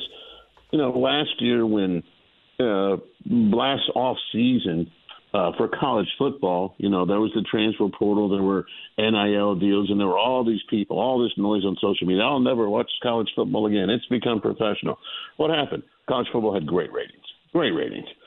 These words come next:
So I really don't know if, if people in, of any significant number are gonna be pushed away from college basketball. I, I know some don't like it. I understand that. That's a, that's a ju-, it's a very reasonable position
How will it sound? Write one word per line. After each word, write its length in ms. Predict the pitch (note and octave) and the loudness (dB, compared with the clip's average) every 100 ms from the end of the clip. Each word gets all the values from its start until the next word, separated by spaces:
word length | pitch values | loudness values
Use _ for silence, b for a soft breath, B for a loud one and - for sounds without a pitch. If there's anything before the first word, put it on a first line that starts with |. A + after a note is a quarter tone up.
| B - | B -2
So 220 | C3 - | -2 0
I 100 | E3+ | -2
really 340 | F#3+ E3+ D3 B2 | 2 4 4 2
don't 200 | G#2+ F2 | 0 0
know 340 | F#2 F2+ F2 - | 0 2 0 0
if, 180 | E2 - - | 0 0 -2
if 140 | D#2+ - - _ - - - - - | -4 -6 -20 _ -6 -4 -4 -8 -4
people 400 | - C#3 B2 A#2 - | 0 0 2 0 0
in, 260 | G2+ F#2 F2 - | 0 2 0 0
of 180 | F#2+ | 2
any 220 | G2+ B2+ A#2 | 2 0 0
significant 500 | G#2 F#2+ F2+ D#2 E2+ | 0 0 0 0 -2
number 300 | F2 F2 E2+ B B | 0 0 0 B B
are 80 | - | -2
gonna 120 | C#3+ | 2
be 80 | A#2+ | 2
pushed 300 | F#2+ G2+ - | 0 -2 0
away 160 | E2 D#2+ | 0 0
from 160 | D2+ | 0
college 240 | D2 D2 C#2+ | -4 -4 -4
basketball. 520 | - C#2 - - C2+ - B B B | -2 -2 -2 -4 -4 -6 B B B
I, 200 | A2 C3 | 0 2
I 20 | |
know 220 | C#3 D3+ | 2 2
some 240 | C#3 A#2 F#2+ | 0 0 0
don't 160 | D#2+ | -2
like 240 | D#2+ F#2 E3 | 0 0 0
it. 20 | |
I 200 | G3 B3+ | 2 2
understand 500 | A#3+ - F#3+ A3 B2 | 2 0 0 2 0
that. 160 | E2 G2 | -2 0
That's 220 | F#3 - | -2 0
a, 20 | |
that's 200 | F#3+ F#3+ | 0 2
a 40 | |
ju-, 220 | F3 D#3 - | 0 0 0
it's 160 | - - | -2 0
a 140 | - - A2+ | -2 -2 2
very 360 | E3 G#3 G#3 | 2 4 4
reasonable 680 | D#3 B2+ D#3 F3 E3 D3 C3+ | 4 4 2 2 2 2 2
position 540 | A#2 G2+ B2 - - | 0 2 0 0 -4